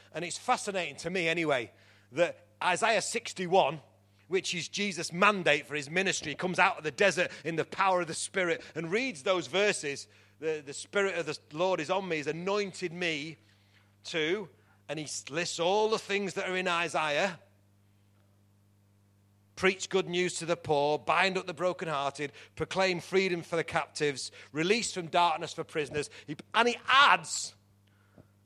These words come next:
'cause Jesus is allowed to, 'cause he wrote the book in the first place.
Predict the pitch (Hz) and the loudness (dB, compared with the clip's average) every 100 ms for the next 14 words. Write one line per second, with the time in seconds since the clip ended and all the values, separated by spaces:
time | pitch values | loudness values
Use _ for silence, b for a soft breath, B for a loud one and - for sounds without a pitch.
0 | _ 185 160 196 196 151 165 160 165 160 | _ -8 -4 0 -2 -2 -4 2 4 4
1 | 143 156 135 151 170 165 147 139 - 135 | 2 -6 -6 -6 0 0 0 -4 -8 -10
2 | - 151 139 - 117 147 - - | -6 -6 -6 -8 -8 -6 -8 -12